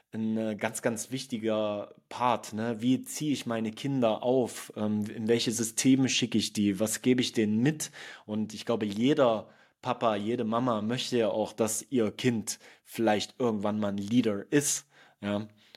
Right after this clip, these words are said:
und, äh, den natürlich auch dem Zuspruch geben. Und das finde ich halt noch einen sehr, sehr spannenden, ähm, Impuls für den nächsten Tribecast.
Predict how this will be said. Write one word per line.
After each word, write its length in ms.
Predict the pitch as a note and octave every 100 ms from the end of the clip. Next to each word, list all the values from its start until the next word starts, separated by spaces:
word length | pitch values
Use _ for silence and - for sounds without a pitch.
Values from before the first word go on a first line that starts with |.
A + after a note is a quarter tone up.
| -
und, 560 | G#2+ G#2 G2+ G2 - -
äh, 200 | G#2 G2+
den 200 | G2 G#2
natürlich 340 | G#2 - G#2
auch 120 | G#2+ -
dem 140 | G2+
Zuspruch 540 | - D3+ D3+ - F#2+
geben. 260 | - G#2+ A2+
Und 80 | G#2
das 120 | A#2
finde 140 | D3+ C3
ich 80 |
halt 120 | B2+ A#2+
noch 220 | A#2 A2+
einen 260 | A2+ A2+
sehr, 200 | G2+ A2
sehr 100 | G#2+
spannenden, 800 | G2+ - G#2+ G#2 G2+ G2+ G2 F#2+ - - - - - -
ähm, 480 | G#2 G2+ G2 G2 G2+
Impuls 380 | G#2 - G2+ -
für 100 | G2
den 140 | F#2+
nächsten 260 | G2 - F#2+
Tribecast. 640 | - - - - -